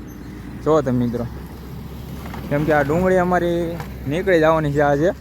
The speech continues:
આ જી સી બીનું કામ જો અહીંયા ચાલુ છે ને, મારા પપ્પા એ ડુંગળી ખેંચવાનું,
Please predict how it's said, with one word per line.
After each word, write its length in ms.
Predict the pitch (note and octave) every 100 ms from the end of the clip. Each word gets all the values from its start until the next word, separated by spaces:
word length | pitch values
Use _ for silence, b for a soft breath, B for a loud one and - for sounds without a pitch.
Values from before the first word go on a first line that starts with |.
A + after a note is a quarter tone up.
| - - - - - - - - - - - - - - C3
આ 80 | C3
જી 140 | C3+
સી 180 | - D#3
બીનું 280 | D3+ D3 C3+
કામ 220 | C#3+ C3+
જો 80 | C3+
અહીંયા 240 | C3+ B2
ચાલુ 200 | D3+ D#3
છે 180 | B2+ C#3 F#3 - - - - - - C3+
ને, 420 | C3 C3 B2+ C3 B2
મારા 200 | C3 C3+
પપ્પા 760 | C3+ C3 D3 C#3 C#3+ D3 C#3 C#3 - - - - - - - - - - -
એ 100 | C3
ડુંગળી 340 | B2 D3+ E3 D3+
ખેંચવાનું, 420 | D#3+ D#3+ D#3+ C3+